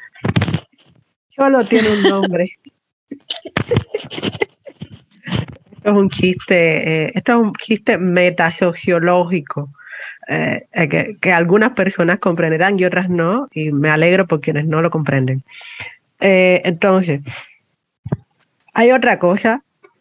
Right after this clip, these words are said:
que marca tu producción y que yo creo que es una de las razones por las que eres considerada en la comunidad,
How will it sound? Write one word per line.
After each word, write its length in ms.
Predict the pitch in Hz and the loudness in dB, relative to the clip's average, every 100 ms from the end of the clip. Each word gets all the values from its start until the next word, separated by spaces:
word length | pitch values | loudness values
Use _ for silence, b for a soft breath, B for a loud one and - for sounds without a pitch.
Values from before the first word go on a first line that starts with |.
| _ - | _ -4
que 320 | 170 170 175 | 0 0 0
marca 500 | 180 185 180 226 196 | 0 -2 0 -2 -4
tu 460 | - 165 170 180 175 | -4 -2 0 0 0
producción 840 | 214 175 165 156 - 165 160 160 160 | 0 2 2 -2 -4 0 0 0 -2
y 80 | 180 | -2
que 120 | 180 | 0
yo 100 | 170 | 0
creo 240 | 180 196 | 0 0
que 80 | 202 | 0
es 60 | 185 | 0
una 180 | 170 175 | 0 2
de 40 | |
las 100 | 185 | 2
razones 380 | 180 180 156 170 | 0 -2 -4 -4
por 140 | - 170 | -2 0
las 160 | 160 | 0
que 240 | 165 160 156 _ _ - - | 0 -2 -2 _ _ -12 -4
eres 260 | 175 170 | 0 0
considerada 880 | - 175 180 175 170 175 175 175 175 | 0 -2 0 0 2 4 4 2 0
en 120 | 156 | -2
la 100 | 151 | -2
comunidad, 720 | 156 156 156 151 147 147 151 | -4 -4 -4 -2 -2 0 0